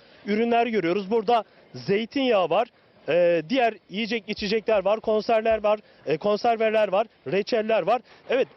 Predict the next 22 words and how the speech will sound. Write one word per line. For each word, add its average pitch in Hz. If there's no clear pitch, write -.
şu -
Kahramanmaraş 247
Valiliğinin 226
verdiği 220
bilgiye 220
göre 220
de 254
acil 190
yıktırılacak 190
bina 233
kategorisinde 180
Toptancılar 190
sitesi. 233
İl 311
genelinde 214
dört 240
bin 220
dört 240
yüz 247
doksan 220
iki 233
bina 214